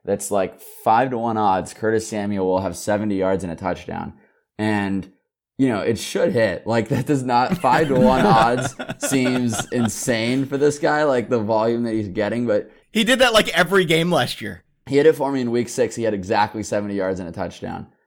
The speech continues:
Speaker 1: which was clutch. And, uh,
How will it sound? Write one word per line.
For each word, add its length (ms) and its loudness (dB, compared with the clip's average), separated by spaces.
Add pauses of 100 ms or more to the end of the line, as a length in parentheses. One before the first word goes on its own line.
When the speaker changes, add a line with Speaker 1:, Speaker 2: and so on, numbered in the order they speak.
(120)
Speaker 1:
which 240 -6
was 120 -10
clutch. 400 -6 (360)
And, 520 0
uh, 360 0